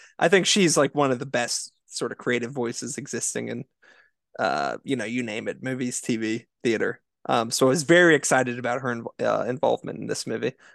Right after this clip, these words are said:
Um, also, the, the sort of thing that really became a talking point of this is what people are starting to call the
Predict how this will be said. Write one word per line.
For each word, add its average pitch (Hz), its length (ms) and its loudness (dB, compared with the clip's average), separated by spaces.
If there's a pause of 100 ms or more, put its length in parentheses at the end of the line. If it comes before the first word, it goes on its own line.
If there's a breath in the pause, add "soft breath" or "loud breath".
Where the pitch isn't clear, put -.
(120)
Um, 123 500 2 (1300 soft breath)
also, 269 380 8
the, 165 380 6
the 147 140 2
sort 202 240 4
of 170 100 4
thing 175 260 4
that 143 160 2
really 160 500 2
became 139 360 -4
a 131 60 -6
talking 127 340 -4
point 123 240 -2
of 120 80 -4
this 123 220 -4
is 127 180 -10
what 123 200 0
people 127 280 -4
are 123 40 -4
starting 123 340 -2
to - 40 -16
call 120 200 0
the 143 180 -4